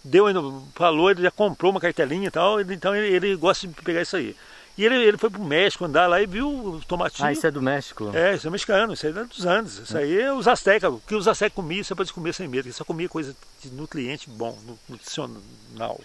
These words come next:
Speaker 2: Ah.
Speaker 1: E isso aí, eu tenho certeza disso aí que hoje não os tomates.
Speaker 2: Mas é a primeira que você tá
Speaker 1: Não, já tô na, não, já tem uns dois anos que tô plantando isso aí.
Speaker 2: Mas e o to-, povo come como? Frito mesmo?
Speaker 1: Olha, frito, na realidade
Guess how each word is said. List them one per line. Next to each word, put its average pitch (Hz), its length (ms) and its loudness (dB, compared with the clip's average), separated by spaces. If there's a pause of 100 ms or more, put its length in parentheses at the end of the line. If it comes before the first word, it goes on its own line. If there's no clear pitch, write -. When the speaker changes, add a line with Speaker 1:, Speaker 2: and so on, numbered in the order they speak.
Speaker 2:
Ah. 101 220 -6 (500)
Speaker 1:
E 160 80 -6
isso 190 160 -2
aí, 196 160 2 (220)
eu 330 180 2
tenho 349 160 -2
certeza 196 380 0
disso 180 120 -10
aí 185 60 -2
que 175 80 -6
hoje 202 280 -4
não 175 120 0
os 160 120 -2
tomates. 113 400 -10
Speaker 2:
Mas 120 160 0
é 131 40 6
a 123 60 4
primeira 120 800 2
que - 80 -20
você 107 100 -8
tá 98 240 -2
Speaker 1:
Não, 202 240 6
já 151 100 2
tô 151 140 2
na, 233 160 2
não, 180 180 2
já 139 160 0
tem 180 300 -4
uns 190 220 -8
dois 180 260 2
anos 190 160 0
que - 60 -10
tô 170 80 -2
plantando 117 260 -8
isso - 120 -10
aí. 117 60 -4
Speaker 2:
Mas 120 240 0
e 131 60 0
o 131 80 2
to-, 135 140 -6
povo 143 260 -2
come 139 240 0
como? 110 320 0
Frito 165 380 -2
mesmo? 156 320 0
Speaker 1:
Olha, 143 180 6
frito, 202 920 -4
na 190 120 4
realidade 156 800 2